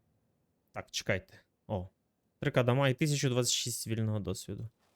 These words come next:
Ні, ну оцей шот по леопарду, це просто, просто щось.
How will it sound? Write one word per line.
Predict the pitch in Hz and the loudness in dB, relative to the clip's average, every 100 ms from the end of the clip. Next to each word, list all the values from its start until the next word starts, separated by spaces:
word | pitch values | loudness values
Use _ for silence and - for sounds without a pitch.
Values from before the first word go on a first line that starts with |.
| _ _ _ _ _ | _ _ _ _ _
Ні, | 160 180 | 6 8
ну | 131 | 8
оцей | 135 - 165 | 6 6 4
шот | - 175 - | 6 4 6
по | 147 | 6
леопарду, | 139 123 160 175 175 143 | 8 6 8 8 8 4
це | - 120 | 2 0
просто, | 113 123 123 - 123 113 107 110 _ | 4 4 4 2 2 2 0 -4 _
просто | 113 117 - 110 | 2 2 2 -2
щось. | - 104 104 - - | 0 0 0 -4 -8